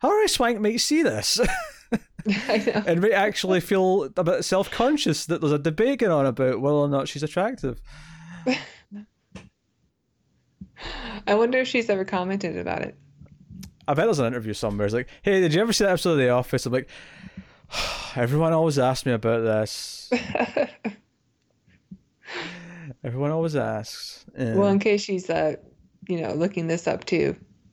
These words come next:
Speaker 2: Yes, Hilary Swank, you are a beautiful woman. <laughs>
Speaker 1: <laughs>
Speaker 2: There's no debate. <laughs>
Speaker 1: Oh, you're all right.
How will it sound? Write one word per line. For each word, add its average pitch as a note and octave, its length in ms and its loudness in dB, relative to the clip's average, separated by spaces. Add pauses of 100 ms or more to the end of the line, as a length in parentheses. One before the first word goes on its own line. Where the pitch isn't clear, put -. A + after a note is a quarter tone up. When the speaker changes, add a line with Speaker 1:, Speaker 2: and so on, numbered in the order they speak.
(120)
Speaker 2:
Yes, A#2+ 280 0
Hilary - 340 -6
Swank, - 380 -10
you F#3 100 2
are F3 60 0
a E3+ 40 -4
beautiful E3 360 -4
woman. - 420 -8 (280)
<laughs> - 0 -
Speaker 1:
<laughs> A#3 600 0 (2750)
Speaker 2:
There's G3+ 240 4
no F3+ 120 0
debate. - 400 -6 (280)
<laughs> A#3+ 120 -6 (2250)
Speaker 1:
Oh, G4 140 -2
you're F#3+ 180 2
all A2+ 60 2
right. G2 280 -2